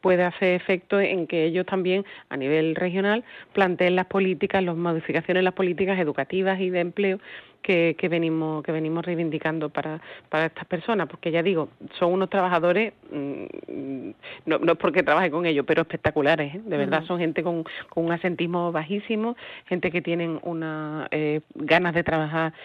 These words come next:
Speaker 1: eh, y una preparación para su puesto, eh, espectaculares, y son gente, ya, mm, eh, está-, estábamos ahora precisamente grabando una, una campaña, eh, que ha, eh, ha puesto en marcha la, la Junta de Andalucía y que,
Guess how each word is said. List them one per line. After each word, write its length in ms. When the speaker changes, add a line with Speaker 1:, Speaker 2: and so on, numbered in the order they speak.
Speaker 1:
eh, 400
y 140
una 680
preparación 680
para 320
su 160
puesto, 440
eh, 240
espectaculares, 760
y 80
son 420
gente, 440
ya, 120
mm, 760
eh, 360
está-, 240
estábamos 400
ahora 180
precisamente 720
grabando 400
una, 320
una 180
campaña, 640
eh, 600
que 80
ha, 240
eh, 320
ha 140
puesto 260
en 60
marcha 260
la, 240
la 100
Junta 300
de 80
Andalucía 500
y 40
que, 120